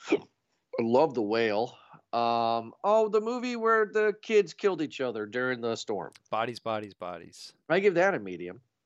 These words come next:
Speaker 2: I, I feel that it is, that A twenty-four isn't particularly, even still, that you like those movies. I think you still have a chip about A twenty-four movies.
Speaker 1: Was Green Knight A twenty-four?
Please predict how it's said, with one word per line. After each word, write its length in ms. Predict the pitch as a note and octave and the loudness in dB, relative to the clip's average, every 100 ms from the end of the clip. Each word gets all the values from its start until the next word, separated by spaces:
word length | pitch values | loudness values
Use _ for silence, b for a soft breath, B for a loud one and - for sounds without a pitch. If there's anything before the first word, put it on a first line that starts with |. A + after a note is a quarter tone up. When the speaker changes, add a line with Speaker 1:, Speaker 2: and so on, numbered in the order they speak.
| _ _ _ _ _ _ _ _ _ _ - | _ _ _ _ _ _ _ _ _ _ -8
Speaker 2:
I, 240 | D3+ D3+ | -6 -6
I 160 | - C3+ | -6 -8
feel 300 | - E3 E3+ | -4 -4 0
that 220 | D3 B2 | 0 2
it 140 | C3+ C3+ | 0 0
is, 340 | C3 B2 - C#3+ C#3 | -2 -4 -10 -12 -10
that 180 | B2 A#2+ | -2 2
A 80 | F3 | 2
twenty-four 520 | F3+ F3 D#3+ D#3+ D3 | 0 -6 -8 -4 -4
isn't 240 | C#3 D#3+ - | -4 -8 -12
particularly, 840 | - C4+ - A3 F#3 E3 D#3 D#3 B B B | -8 -8 -6 -4 -4 -2 -4 -6 B B B
even 280 | A3 C#4 C#4 | -4 -4 -4
still, 420 | - - A3+ A2+ | -10 -4 -4 -4
that 120 | B2 B2 | -8 -6
you 80 | |
like 180 | C#3+ C3+ | -6 -6
those 180 | C#3+ B2+ | -8 -10
movies. 360 | C3+ B2 A2+ - B B B _ | -10 -10 -10 -12 B B B _
I 100 | - | -18
think 240 | A#2 D3+ C#3+ | -12 -12 -10
you 60 | |
still 220 | A#2 - D#3+ | -12 -8 -6
have 140 | D#3+ | -8
a 40 | - | -8
chip 320 | - F#3+ - | -6 -6 -6
about 200 | - A2 | -8 -8
A 80 | A#2 | -8
twenty-four 440 | - C3 - C#3 | -12 -18 -16 -16
movies. 480 | C3+ D#3+ G2 F2+ - _ _ _ _ b _ | -16 -18 -20 -20 -20 _ _ _ _ b _
Speaker 1:
Was 180 | D3+ D#3 | 0 2
Green 280 | C3+ C#3+ C3+ | 2 2 2
Knight 340 | A#2+ B2+ C#3+ | 2 2 0
A 120 | C#3 | -6
twenty-four? 520 | C3 C#3+ C#3+ D3 D#3 | -6 -6 -6 -6 -6